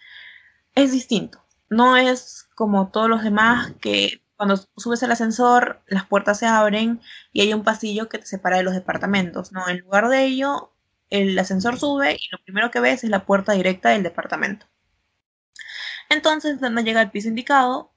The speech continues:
y, según lo que relata, toca la puerta, nadie responde, entonces la empuja y ve que no hay nadie.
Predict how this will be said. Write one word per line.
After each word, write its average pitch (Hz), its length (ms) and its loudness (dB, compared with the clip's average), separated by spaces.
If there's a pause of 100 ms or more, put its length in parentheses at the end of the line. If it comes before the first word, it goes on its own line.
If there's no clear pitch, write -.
(200)
y, 240 180 0
según 214 360 -2
lo 262 160 -2
que 254 80 -4
relata, 262 580 -2 (460)
toca 240 240 2
la 262 160 2
puerta, 254 400 0
nadie 190 260 0
responde, 226 800 -4
entonces 180 540 -6
la 185 80 0
empuja 208 480 0
y 277 60 2
ve 196 140 2
que 185 100 0
no 185 80 2
hay 180 100 2
nadie. 196 440 2